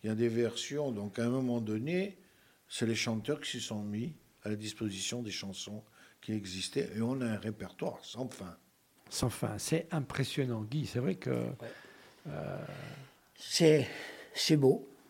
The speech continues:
Speaker 3: c'est beau, c'est beau. Moi, je trouve, je trouve ça, euh, je trouve ça,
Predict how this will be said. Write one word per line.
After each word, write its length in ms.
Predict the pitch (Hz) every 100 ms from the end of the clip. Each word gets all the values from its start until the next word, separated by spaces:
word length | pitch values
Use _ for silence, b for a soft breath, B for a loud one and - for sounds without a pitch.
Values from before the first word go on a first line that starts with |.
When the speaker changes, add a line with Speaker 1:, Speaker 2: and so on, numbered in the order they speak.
| - -
Speaker 3:
c'est 160 | -
beau, 260 | 113 127 139
c'est 160 | - 113
beau. 140 | 107 175
Moi, 160 | 165
je 100 | 139 131
trouve, 360 | - 131 123 113 B B B -
je 140 | 143
trouve 340 | 135 135 135 131
ça, 360 | - 247 214
euh, 320 | 123 117 113 107
je 120 | 113
trouve 300 | 113 113 123
ça, 420 | 107 131 127 110